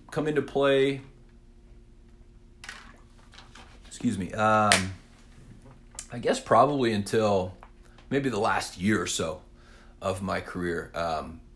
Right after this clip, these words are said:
when I really started to pay attention to real estate and how that was working and, and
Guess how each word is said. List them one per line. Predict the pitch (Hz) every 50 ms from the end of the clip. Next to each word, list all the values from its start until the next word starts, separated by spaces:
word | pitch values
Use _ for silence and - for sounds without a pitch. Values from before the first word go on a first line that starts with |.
| - - -
when | 101 101 95
I | 95 90 90 85 80 -
really | 95 104 113 120 127 127
started | 120 - - 123 117 104 101
to | 101
pay | 98 117 104
attention | 101 101 - 107 98 104 - - 92 90
to | - - 98 92 90 87 85 85 -
real | 87 98 120 127
estate | 123 123 - 135 131 131 123 - -
and | - 80
how | - - 101 98
that | 107 120 123 107
was | 127 113 113
working | 120 123 123 - - 127 123 107
and, | 87 87 85 82 - -
and | - 85 82 - -